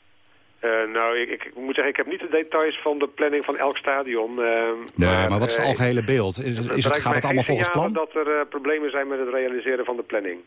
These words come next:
Speaker 2: Die zijn er niet?
Speaker 1: Niet, in ieder geval niet die mij bereikt hebben, nee.
Speaker 2: Nee, dus daar bent u dan eigenlijk niet voor ingehuurd, gewoon?
Speaker 1: Nou, ik zou kunnen zeggen dat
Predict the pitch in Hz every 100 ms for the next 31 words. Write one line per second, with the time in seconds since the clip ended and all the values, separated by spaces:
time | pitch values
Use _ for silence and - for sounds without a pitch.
0 | - _ _ 127 120 139 139 110 82 -
1 | _ _ _ _ _ 107 117 120 143 120
2 | 139 160 180 180 165 156 143 127 117 101
3 | 104 107 95 - 92 82 101 123 120 120
4 | 123 117 123 117 110 113 120 90 82 85
5 | 82 - 87 76 - - _ - - _
6 | _ - - - _ 113 120 98 95 104
7 | 101 - 117 110 127 113 127 120 117 117
8 | 120 120